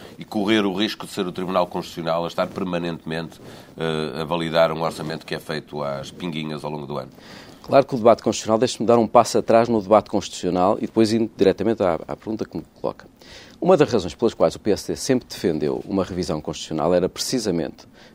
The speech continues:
Speaker 2: para que a nossa Constituição pudesse estar mais em linha com uma nova realidade socioeconómica, demográfica, eh, internacional, eh, eh,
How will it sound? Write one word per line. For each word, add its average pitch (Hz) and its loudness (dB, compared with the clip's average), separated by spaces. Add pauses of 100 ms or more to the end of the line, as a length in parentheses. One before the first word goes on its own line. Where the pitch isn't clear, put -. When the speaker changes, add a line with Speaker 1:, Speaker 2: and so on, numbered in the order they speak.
(100)
Speaker 2:
para 104 6
que - 2
a 98 6
nossa 120 4
Constituição 90 -4
pudesse 90 0
estar 87 2
mais 90 0 (100)
em 104 2
linha 110 2 (400)
com 110 4
uma 101 2
nova 104 6
realidade 92 4
socioeconómica, 95 0
demográfica, 95 2 (300)
eh, 82 0
internacional, 92 4
eh, 80 -2
eh, 64 -2